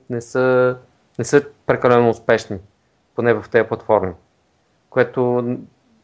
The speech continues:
нали, сега ние предпочитаме да съобщаваме за,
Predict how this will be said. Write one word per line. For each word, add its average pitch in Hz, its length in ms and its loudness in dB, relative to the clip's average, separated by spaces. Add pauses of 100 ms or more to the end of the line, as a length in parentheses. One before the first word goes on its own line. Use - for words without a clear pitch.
(520)
нали, 110 220 0 (120)
сега 120 180 0
ние 131 280 2 (760)
предпочитаме 123 600 -2
да 120 260 6
съобщаваме 120 500 0
за, 113 100 -10